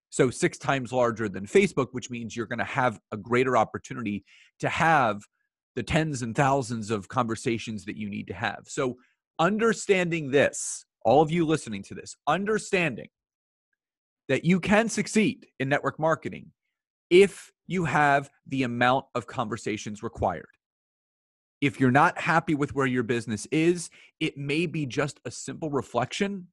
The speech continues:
that you're not talking to enough people. Eric Worre actually states it best. He says, "The scariest place for any network marketer to be,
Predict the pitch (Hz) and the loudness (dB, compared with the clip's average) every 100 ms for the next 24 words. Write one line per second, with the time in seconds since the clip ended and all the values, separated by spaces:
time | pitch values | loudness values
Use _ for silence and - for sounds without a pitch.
0 | _ - _ 131 139 123 135 143 151 - | _ -20 _ -4 -2 0 4 4 4 -2
1 | 135 123 127 113 123 117 110 - 143 98 | 0 0 -2 -8 -4 -2 -2 0 -2 0
2 | 85 - - 147 196 208 165 175 160 143 | -4 -6 -2 6 6 6 4 4 6 4
3 | 131 135 - 131 123 - 107 104 131 113 | 2 0 -2 -6 -6 -4 -4 -4 -6 2
4 | 190 156 - - _ _ _ _ _ _ | 2 2 -4 -16 _ _ _ _ _ _
5 | _ - 147 180 156 139 - 165 165 190 | _ -4 0 2 0 -2 -2 4 6 8
6 | 196 - 170 156 147 - 156 143 156 175 | 6 4 2 2 2 -2 -2 0 -2 0
7 | 165 - 147 143 131 127 127 123 135 104 | -2 -2 -4 -2 -2 -2 -2 -2 -4 -4
8 | 92 - | -4 -6